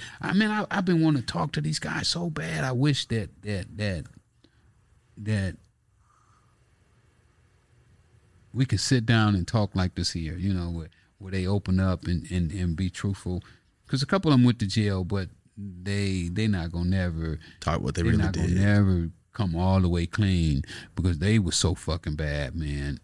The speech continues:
Speaker 1: People would hang their motherfucking ass if they did. That, those guys were dirty. Man, they planted drugs on my mama.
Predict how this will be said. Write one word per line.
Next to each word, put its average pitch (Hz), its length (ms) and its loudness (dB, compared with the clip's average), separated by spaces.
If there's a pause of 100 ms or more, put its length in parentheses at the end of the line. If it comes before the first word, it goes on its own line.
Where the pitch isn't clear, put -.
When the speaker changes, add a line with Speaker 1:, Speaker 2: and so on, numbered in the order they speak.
(500)
Speaker 1:
People 85 260 -2
would 80 160 0
hang 95 260 2
their 80 140 0
motherfucking 78 640 -2
ass 73 320 -4
if 135 120 -8
they 143 140 -6
did. 135 360 -8
That, 85 240 -6
those 110 220 2
guys 90 360 -2
were 69 160 -12
dirty. 92 480 -2 (360)
Man, 113 120 0
they 147 100 4
planted 139 360 4
drugs 139 280 4
on 117 100 4
my 98 140 2
mama. 135 420 4